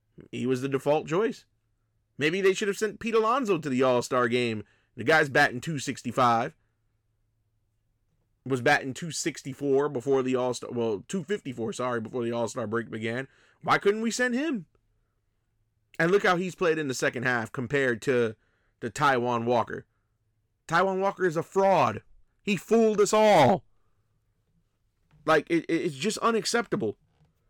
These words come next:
Maybe that's why he was available, uh, uh, as a free agent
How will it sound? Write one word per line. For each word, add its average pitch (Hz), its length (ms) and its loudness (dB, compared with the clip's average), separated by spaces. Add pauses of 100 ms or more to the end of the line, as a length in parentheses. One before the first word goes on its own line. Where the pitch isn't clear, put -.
(160)
Maybe 277 240 4
that's 247 280 2
why 127 440 2 (1300)
he 185 160 -2
was 156 180 2
available, 123 560 2 (760)
uh, 131 320 2
uh, 123 440 -4
as 123 160 -4
a 123 40 -4
free 160 280 -4
agent 131 380 -4